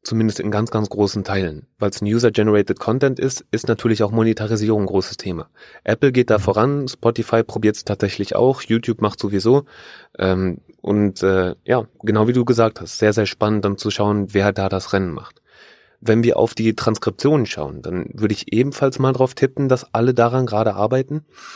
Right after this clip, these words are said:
Speaker 1: Mich interessiert, warum machen die das?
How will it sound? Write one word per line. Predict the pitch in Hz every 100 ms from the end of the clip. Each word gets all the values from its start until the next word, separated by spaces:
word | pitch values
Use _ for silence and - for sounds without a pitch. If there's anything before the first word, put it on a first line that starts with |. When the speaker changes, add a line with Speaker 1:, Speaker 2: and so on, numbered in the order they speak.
| - - _ _ -
Speaker 1:
Mich | 110 135
interessiert, | 143 - 123 127 135 131 - _
warum | - 104 95 135 120
machen | 90 98 82
die |
das? | 80 78 -